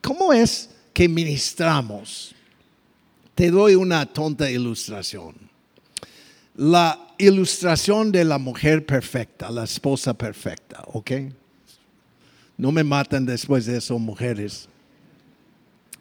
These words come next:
Llega el hombre de su trabajo cansado, abra la puerta, ahí está su esposa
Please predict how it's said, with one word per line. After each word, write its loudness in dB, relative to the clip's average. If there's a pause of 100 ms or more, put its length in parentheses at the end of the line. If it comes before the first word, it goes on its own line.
(280)
Llega 6
el 4
hombre 2 (360)
de 0
su 0
trabajo 0
cansado, -2 (1600)
abra 4
la -2
puerta, 0
ahí 0
está -4
su -8
esposa -4